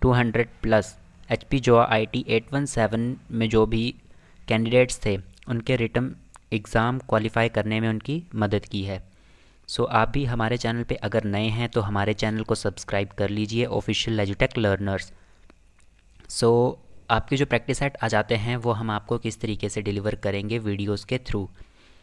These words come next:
So, यहाँ पे मैं आपको बता दूँ कि जो आपकी क्लासेज होंगी वो आपकी एट्थ नवंबर यानी कि नेक्स्ट मंडे को स्टार्ट होंगी। So, एक वीक में हम आपकी थ्री लाइव प्रैक्टिस सेट या फिर प्रीमियम भी आप कह सकते हैं,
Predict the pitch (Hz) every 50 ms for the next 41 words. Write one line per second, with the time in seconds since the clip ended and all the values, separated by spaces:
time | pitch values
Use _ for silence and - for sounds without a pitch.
0 | _ - _ - - - - - 113 113 113 110 107 117 123 - 139 139 127 127
1 | - - 131 127 120 - 110 110 123 127 - - 135 135 120 135 120 117 - -
2 | 135 - 117 110 104 104 - 127 117 120 123 123 120 120 117 127 123 117 110 -
3 | - - 127 131 131 127 - - - - - - - 120 120 120 - - 120 117
4 | 110 101 104 104 101 101 110 117 117 120 110 104 101 104 104 101 - 123 127 143
5 | 165 - - 110 107 107 - - 120 107 104 104 104 107 104 - 131 147 180 196
6 | - - - - 117 107 127 - - - - 101 98 95 92 95 92 - - -
7 | - - - - - - - - - - 120 117 120 - 127 139 139 - 139 139
8 | 135 - - 143 135 123 127 127 131 123 120 - - 135 127 - - - 123 120
9 | 131 139 135 - - - - - - - - - - 117 110 110 117 131 - -
10 | 120 110 - - 127 - - 123 127 - 123 117 113 - 135 - - - - 110
11 | 110 110 113 117 123 127 131 127 120 117 113 113 113 - - - 104 104 107 104
12 | - 113 - - 113 113 117 123 127 120